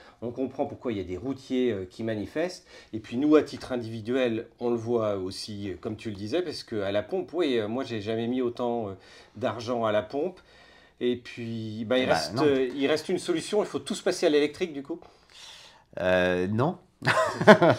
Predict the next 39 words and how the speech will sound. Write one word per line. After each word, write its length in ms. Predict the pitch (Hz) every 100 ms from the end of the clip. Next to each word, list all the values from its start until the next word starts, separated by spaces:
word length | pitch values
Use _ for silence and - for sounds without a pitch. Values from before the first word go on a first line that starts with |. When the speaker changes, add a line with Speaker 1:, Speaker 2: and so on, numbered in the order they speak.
| - -
Speaker 1:
D'ailleurs, 420 | - 165 185 165 165
vous 140 | 147
voyez 340 | 143 165 180 180
que 140 | 156
juste 320 | 135 196 -
à 60 | 165
Speaker 2:
Non, 60 |
Speaker 1:
côté 200 | 175 226
de 40 | 180
Speaker 2:
parce 120 | 143
Speaker 1:
nous, 60 | 185
Speaker 2:
que 40 |
Speaker 1:
euh, 160 | 190 156
volontairement, 680 | 135 185 180 180 156 175 208
il 80 | 165
y 40 |
a 120 | 180
le 260 | 185 165 180
dernier 380 | 147 135 143 175
B 100 | 139
M 220 | 143 143
W, 560 | 135 127 135 127 151 151
euh, 140 | 123
C 260 | 107 - 160
E 140 | 151
zéro 300 | 117 127 117
quatre, 300 | 113 170 185 - - - -
qui 200 | - 131
est 40 |
le 140 | 127 120
fer 400 | 107 - 175 123
de 140 | 131
lance 480 | 131 139 156 151 -
des 180 | 123 120
scooters 380 | 120 131 - 139
Speaker 2:
Voilà. 200 | 135 120
Speaker 1:
électriques, 320 | 120 165 165
le 100 | 131
plus, 480 | - 175 160 -